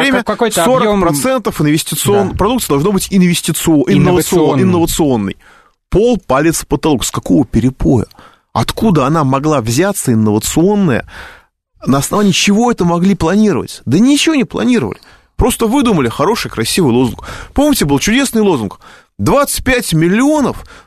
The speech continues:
Speaker 1: новых, новых высокотехнологичных рабочих мест». Никто, по-моему, даже не подумал, что и на этих двадцати пяти миллионах рабочих мест должна производиться какая-то продукция. Чтобы эти рабочие места существовать, мало того, что нужно иметь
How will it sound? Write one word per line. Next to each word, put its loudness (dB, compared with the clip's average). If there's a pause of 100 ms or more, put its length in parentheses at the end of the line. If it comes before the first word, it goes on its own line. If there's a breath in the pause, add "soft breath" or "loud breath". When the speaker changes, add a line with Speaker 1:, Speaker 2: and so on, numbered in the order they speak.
Speaker 1:
новых, 2 (200)
новых 2
высокотехнологичных -2
рабочих -2
мест». -2 (560 loud breath)
Никто, 0
по-моему, 0
даже 0
не 2
подумал, 0 (520 soft breath)
что 0
и 0
на 2
этих -2
двадцати 0
пяти -2
миллионах 2
рабочих -2
мест 0 (300 loud breath)
должна 0
производиться 0
какая-то -4
продукция. -2 (760)
Чтобы 2
эти -2
рабочие 0
места -2
существовать, -4 (340 loud breath)
мало 2
того, 0
что -4
нужно 2
иметь 0